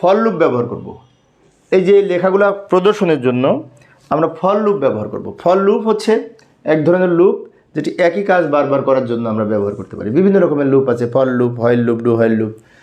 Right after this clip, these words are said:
তো এখানে আমরা for loop যদি ব্যবহার করি, for লুপের গঠন হচ্ছে ইনিশিয়ালাইজেশন, যেখানে লিখব এই, এই, এই ব্র্যাকেটের মধ্যে ইনিশিয়ালাইজেশন আই সমান ওয়ান লিখব। কেন আই সমান ওয়ান লিখলাম? ওই যে ওয়ান এক তারিখ থেকে শুরু হবে,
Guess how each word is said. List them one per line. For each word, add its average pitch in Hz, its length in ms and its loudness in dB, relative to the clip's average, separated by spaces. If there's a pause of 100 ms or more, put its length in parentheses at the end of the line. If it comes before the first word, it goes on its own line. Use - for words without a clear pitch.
(180)
তো 151 60 0
এখানে 160 160 2
আমরা 160 200 2
for 165 180 2
loop 202 120 2
যদি 180 160 0
ব্যবহার 117 320 0
করি, 113 180 -4
for 156 180 -2
লুপের 156 260 2
গঠন 147 300 0
হচ্ছে 143 340 -6 (340)
ইনিশিয়ালাইজেশন, 175 960 2 (320)
যেখানে 156 260 0
লিখব 165 440 0 (240)
এই, 139 340 2
এই, 151 140 0
এই 151 180 0
ব্র্যাকেটের 147 400 0
মধ্যে 151 240 0
ইনিশিয়ালাইজেশন 165 760 2
আই 156 180 2
সমান 160 480 -2 (440)
ওয়ান 139 280 0
লিখব। 95 360 -12 (440)
কেন 170 200 2
আই 196 140 4
সমান 196 260 0
ওয়ান 185 200 2
লিখলাম? 180 300 0
ওই 175 80 2
যে 175 60 4
ওয়ান 180 540 2
এক 170 200 -2
তারিখ 170 200 -2
থেকে 160 140 -6
শুরু 151 180 -2
হবে, 147 240 -4